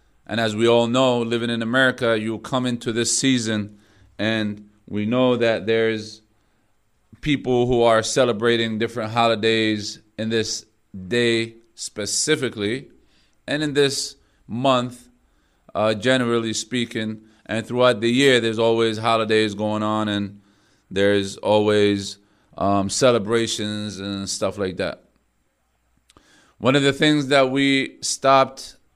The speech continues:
for and talked about and mentioned the holidays for is the safety issue. We want you all to be safe. I want to be safe. I want my kids to be safe.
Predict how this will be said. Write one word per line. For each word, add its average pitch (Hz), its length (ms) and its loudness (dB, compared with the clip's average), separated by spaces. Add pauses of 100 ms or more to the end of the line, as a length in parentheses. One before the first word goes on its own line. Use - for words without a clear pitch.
(440)
for 117 680 0 (300)
and 104 240 -6
talked 127 380 2
about 107 480 0
and 101 160 -4
mentioned 117 580 -4
the 98 200 -6
holidays 104 760 0
for 123 560 -2 (720)
is 143 440 4
the 113 160 -6
safety 135 580 0
issue. 98 400 -10 (1400)
We 131 120 0
want 170 260 2
you 143 160 0
all 135 200 6
to 131 120 -10
be 117 140 0
safe. 107 520 -2
I 113 120 0
want 123 220 2
to 117 40 0
be 110 140 -2
safe. 104 420 0
I 104 60 -4
want 113 180 -4
my 110 120 -4
kids 123 320 -4
to 104 80 -12
be 104 120 -4
safe. 95 580 -4